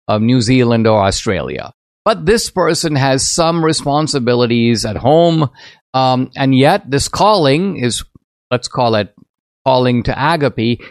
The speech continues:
clashes with these other duties. Or think of the opening scene in The Pilgrim's Progress, where Christian, who is the, the main character, um,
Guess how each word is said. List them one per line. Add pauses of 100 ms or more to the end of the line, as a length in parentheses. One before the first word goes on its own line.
(120)
clashes
with
these
other
duties.
Or
think
of
the
opening
scene
in
The
Pilgrim's
Progress, (420)
where
Christian,
who
is
the,
the
main
character, (520)
um,